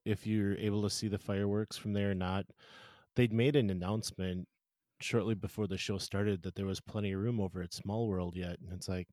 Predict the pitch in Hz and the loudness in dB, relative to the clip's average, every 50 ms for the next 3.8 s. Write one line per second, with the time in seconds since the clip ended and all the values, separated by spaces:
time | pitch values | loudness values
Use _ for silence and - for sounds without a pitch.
0 | _ - 101 101 120 131 135 147 147 143 123 - - 113 113 110 101 104 101 95 | _ -10 -6 -2 -2 0 0 2 0 0 0 -2 -4 -4 -2 0 0 0 0 0
1 | 92 92 85 85 87 82 92 90 85 80 80 82 87 _ _ _ - - - - | 0 -2 -4 -4 -6 -4 -4 -4 -4 -6 -8 -10 -12 _ _ _ -20 -20 -20 -20
2 | - - - - _ _ - - 113 104 98 95 92 95 90 87 85 _ _ _ | -20 -20 -20 -20 _ _ -10 -4 0 0 2 2 0 0 -2 -4 -6 _ _ _
3 | _ _ _ _ - - 113 104 101 98 80 87 80 85 87 - | _ _ _ _ -2 2 2 4 4 2 0 -2 -6 -6 -8 -8